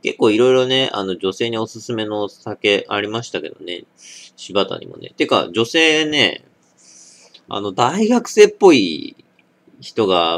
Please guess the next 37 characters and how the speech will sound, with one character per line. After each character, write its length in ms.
二 260
人 80
ぐ 80
ら 60
い 80
来 60
て 80
ま 120
し 60
た 80
ね。 160
女 280
の 120
子。 200
う 80
ん。 160
ち 80
ょ 60
っ 20
と 40
ナ 160
ン 100
パ 100
し 100
よ 60
う 40
か 80
な 140
と 80
思 100
っ 20
た 140
ん 60
で 40
す 60
け 80
ど、 140